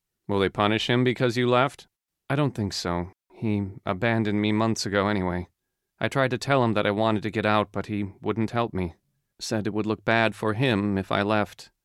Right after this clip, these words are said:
If they punish him now, he deserves what he gets." "What time can we make that phone call tomorrow?" "Not before seven,"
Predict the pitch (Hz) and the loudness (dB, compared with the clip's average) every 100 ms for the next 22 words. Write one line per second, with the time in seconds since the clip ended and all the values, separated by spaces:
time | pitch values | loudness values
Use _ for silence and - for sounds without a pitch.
0 | _ _ _ - 98 101 - 104 92 - | _ _ _ -8 -6 -4 -2 0 -2 -2
1 | 101 101 110 117 143 147 - _ _ _ | -2 2 2 2 0 -4 -10 _ _ _
2 | 113 107 104 113 87 92 92 95 92 - | -4 -2 0 0 0 -4 -4 -4 -4 -6
3 | - - _ _ _ _ _ _ - - | -12 -14 _ _ _ _ _ _ -6 0
4 | 143 131 131 123 123 113 104 127 127 120 | 2 2 2 0 0 -2 -2 -2 0 0
5 | 98 90 - 95 92 87 85 _ _ _ | 2 0 0 2 2 0 -2 _ _ _
6 | _ 107 110 - 113 117 107 117 95 87 | _ -2 -2 -2 -2 -2 0 -2 -2 -2